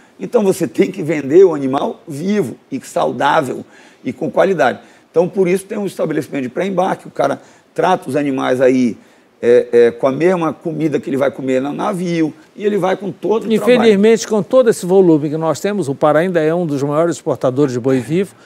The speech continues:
Speaker 2: nós não temos um pier específico para embarque de carga viva, não é
Speaker 1: É,
Speaker 2: isso?
Speaker 1: não temos,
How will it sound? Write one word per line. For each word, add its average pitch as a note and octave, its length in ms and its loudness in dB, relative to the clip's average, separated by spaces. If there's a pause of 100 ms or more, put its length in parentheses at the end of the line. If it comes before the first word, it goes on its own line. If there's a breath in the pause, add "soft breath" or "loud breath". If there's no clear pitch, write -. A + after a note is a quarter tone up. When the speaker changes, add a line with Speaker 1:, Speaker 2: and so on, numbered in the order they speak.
(200 loud breath)
Speaker 2:
nós F#3 180 2
não A3 160 4
temos A3 380 2
um A3+ 140 4
pier G#3+ 680 2
específico G3 1000 -2
para F3+ 200 0
embarque D#3 560 -2
de D#3+ 140 -8
carga D3+ 480 -2
viva, A#2+ 340 -6
não A#2 100 -10
é E3 80 0
Speaker 1:
É, D3+ 120 4
Speaker 2:
isso? D3+ 80 -4
Speaker 1:
não E3+ 120 -6
temos, A#2+ 340 -8